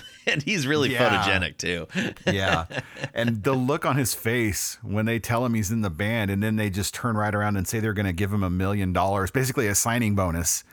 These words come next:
Speaker 1: Yeah,
Speaker 2: The look
Speaker 1: yeah.
Speaker 2: on his face, I was like, "Dude, that's awesome." <laughs>
Speaker 1: Th-, but there, I'm gonna turn the camera around a little bit. There also was this,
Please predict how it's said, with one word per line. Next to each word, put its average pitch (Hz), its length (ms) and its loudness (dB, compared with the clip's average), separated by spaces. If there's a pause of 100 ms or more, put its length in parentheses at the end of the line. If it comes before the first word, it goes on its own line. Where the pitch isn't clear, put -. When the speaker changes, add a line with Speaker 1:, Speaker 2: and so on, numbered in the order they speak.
(120)
Speaker 1:
Yeah, 87 680 0
Speaker 2:
The 127 100 2
look 87 260 4
Speaker 1:
yeah. - 40 4
Speaker 2:
on 143 80 4
his 135 140 0
face, 139 380 2
I 143 80 4
was 135 100 2
like, 139 240 0
"Dude, 123 500 2
that's 135 260 0
awesome." 120 520 2 (340)
<laughs> - 0 - (880)
Speaker 1:
Th-, - 220 -6
but 170 240 2
there, 202 260 4
I'm 190 140 6
gonna 214 140 2
turn 165 220 0
the 139 80 -2
camera 175 340 -2
around 113 160 0
a 107 40 -4
little 104 140 0
bit. 98 180 -4
There 175 160 2
also 220 380 0
was 131 420 0
this, 110 480 -2